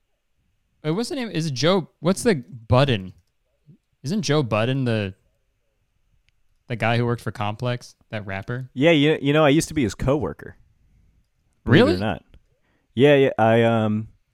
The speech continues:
Speaker 2: when he was on Everyday Struggle with, uh, D J Academics, I
Speaker 1: Yeah.
Speaker 2: worked, like, on the same, in the same office as them, like, the same floor.
Speaker 1: Damn.
Speaker 2: Yeah, 'cause I used to be an intern there, so I would, like,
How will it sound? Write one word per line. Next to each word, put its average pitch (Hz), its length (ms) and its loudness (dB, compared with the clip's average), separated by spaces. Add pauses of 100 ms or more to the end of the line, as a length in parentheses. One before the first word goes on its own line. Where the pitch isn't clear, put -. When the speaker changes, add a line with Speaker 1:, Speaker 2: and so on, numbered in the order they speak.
(100)
Speaker 2:
when 117 240 0
he 143 160 4
was 151 140 4
on 127 180 4
Everyday 117 380 2
Struggle 101 720 -2 (500)
with, 101 300 -2
uh, 95 200 0
D 113 200 -2
J 110 160 2
Academics, 101 800 -2
I 95 160 -4
Speaker 1:
Yeah. 135 220 4
Speaker 2:
worked, - 380 -6 (840)
like, 110 220 -2
on 104 140 -4
the 95 100 -6
same, 101 640 -4 (180)
in 104 100 -6
the 104 60 -4
same 101 220 -2
office 92 380 -2
as - 80 -20
them, 62 140 -10
like, 80 140 -8
the - 80 -10
same 85 180 -6
floor. 80 440 -6 (200)
Speaker 1:
Damn. 143 600 -2 (960)
Speaker 2:
Yeah, 104 200 -2
'cause - 120 -8
I 104 40 0
used 107 180 -4
to 110 60 -12
be 101 100 0
an 82 80 -4
intern 92 300 -2
there, 73 200 -8
so 80 480 -6
I 90 100 -4
would, 87 120 -2
like, 76 420 -10